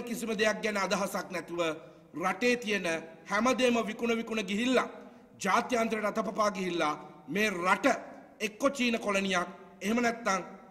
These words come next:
ඇමරිකාවේ තවත් එක ප්‍රාන්තයක්, එහෙම නැත්තම් ඉන්දියාවේ අතකොළුවක් බවට පත් කරන පාලකයෙක්ද කියන කාරණය මේ රටේ මිනිස්සු තේරුම් ගන්න ඕනේ. ඒ නිසා විශ්වාස කරනවා මිනිස්සු සබුද්ධිකව නැගී නොසිටියොත්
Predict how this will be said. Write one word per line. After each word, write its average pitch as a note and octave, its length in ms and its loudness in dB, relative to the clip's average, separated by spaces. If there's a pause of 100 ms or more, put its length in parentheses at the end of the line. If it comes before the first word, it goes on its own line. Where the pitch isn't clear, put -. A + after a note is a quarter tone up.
ඇමරිකාවේ G#3+ 600 2
තවත් G3 240 2
එක F#3 160 -2
ප්‍රාන්තයක්, F3 520 0 (260)
එහෙම G#3 180 -2
නැත්තම් A3+ 280 0
ඉන්දියාවේ A3+ 600 6 (680)
අතකොළුවක් A#3+ 540 6
බවට G#3+ 280 0
පත් F#3+ 180 -4
කරන F3+ 260 -2 (1900)
පාලකයෙක්ද G3 560 2
කියන D#3+ 200 -6
කාරණය D3 420 -2 (400)
මේ E3+ 160 -2
රටේ D#3+ 180 -4
මිනිස්සු D3+ 300 -6
තේරුම් C#3 300 -8
ගන්න A#2 220 -8
ඕනේ. F#2 160 -18 (220)
ඒ - 120 -16
නිසා F3+ 220 -2
විශ්වාස A#3+ 400 2
කරනවා G#3+ 380 0 (380)
මිනිස්සු A#3 460 2
සබුද්ධිකව A3 580 -2
නැගී G#3 300 0
නොසිටියොත් A#3 540 4